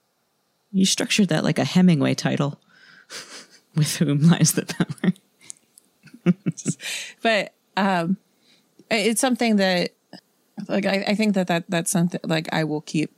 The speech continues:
Speaker 2: hammering on through this of just thinking about, like,
Speaker 1: Where's the
Speaker 2: um,
Speaker 1: balance
Speaker 2: bec-,
Speaker 1: of
Speaker 2: but
Speaker 1: power?
Speaker 2: Well, where's the balance of power? And also, like, who gets the, to be the arbiter of what is real?
Speaker 1: Mm-hmm. Yeah, exactly. That's what I
Speaker 2: Um,
Speaker 1: wanted to em-, emphasize
Speaker 2: yeah.
Speaker 1: with the, the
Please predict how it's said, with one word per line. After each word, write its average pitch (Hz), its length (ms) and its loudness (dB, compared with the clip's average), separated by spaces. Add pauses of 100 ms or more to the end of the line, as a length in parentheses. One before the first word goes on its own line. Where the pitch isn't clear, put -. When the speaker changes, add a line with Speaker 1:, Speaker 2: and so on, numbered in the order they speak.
Speaker 2:
hammering 165 500 2
on 196 240 2
through 202 220 2
this 202 320 -4
of 165 100 0
just 160 260 -4 (120)
thinking 170 380 2
about, 156 320 -2
like, 147 260 -6 (840)
Speaker 1:
Where's 147 300 -2
the 139 120 -2
Speaker 2:
um, 139 60 0
Speaker 1:
balance 139 300 2
Speaker 2:
bec-, - 100 -2
Speaker 1:
of - 60 -12
Speaker 2:
but - 100 0
Speaker 1:
power? 180 320 -2 (880)
Speaker 2:
Well, 311 160 2
where's 339 180 2
the 349 100 -2
balance 254 280 2
of 196 100 -2
power? 214 360 0
And 175 120 0
also, 180 360 0
like, 156 180 0
who 180 100 2
gets 180 260 0
the, - 140 -2
to - 220 -4
be 165 160 4
the 160 140 0
arbiter 156 520 0
of 156 140 -4
what 151 140 2
is 160 120 0
real? 170 440 0
Speaker 1:
Mm-hmm. 247 300 6 (100)
Yeah, 196 240 6
exactly. 180 440 2
That's 175 220 0
what 190 100 4
I 180 60 4
Speaker 2:
Um, 170 60 4
Speaker 1:
wanted 156 240 2
to 147 420 -2
em-, 156 240 -2
emphasize 160 500 2
Speaker 2:
yeah. 160 40 -2
Speaker 1:
with 147 140 -2
the, 139 260 0 (360)
the 151 300 0